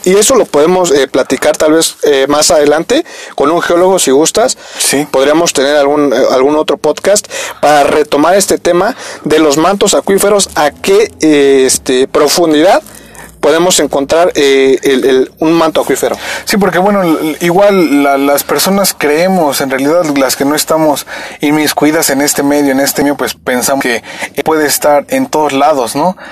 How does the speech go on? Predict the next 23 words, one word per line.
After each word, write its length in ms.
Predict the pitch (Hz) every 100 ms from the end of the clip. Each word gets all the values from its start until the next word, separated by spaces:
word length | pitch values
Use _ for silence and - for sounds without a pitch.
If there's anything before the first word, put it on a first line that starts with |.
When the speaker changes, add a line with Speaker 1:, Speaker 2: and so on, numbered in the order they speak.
| - - -
Speaker 2:
Eh, 380 | 123 117 117 120
en 100 | 127
el 100 | 123
subsuelo, 360 | 143 202 208
en 120 | 135 117
realidad. 420 | 120 127 160 - - - -
Pero, 480 | - 180 175 185 202 - - _ _ _ - -
pues 120 | 147
bueno, 260 | 139 160 -
por 160 | 135
lo 120 | 127
que 100 | 113
me 180 | 123 120
comentas, 520 | - 123 143 143 147
entonces 420 | 131 117 147 160 160
el 120 | 139
agua 160 | 151 165
solamente 500 | 165 170 170 170 170
se 100 | 139
encuentra 380 | 127 156 160
hasta 220 | 170 - 113
cierto 400 | 156 170 - 143
límite. 440 | 151 156 120